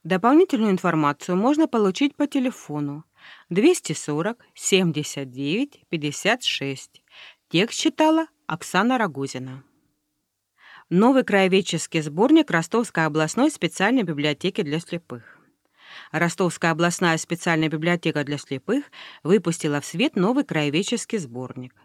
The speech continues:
Вы потом все припомните, как сновидение.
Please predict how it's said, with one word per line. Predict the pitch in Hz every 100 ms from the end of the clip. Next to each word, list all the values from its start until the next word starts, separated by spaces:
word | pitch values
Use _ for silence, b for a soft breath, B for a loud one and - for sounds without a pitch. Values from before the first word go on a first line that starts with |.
| _ B B B
Вы | 147 180
потом | 196 180 196
все | 175 156
припомните, | - 143 - 202 285 294 - 233 -
как | 190 -
сновидение. | - 208 190 131 127 127 120 131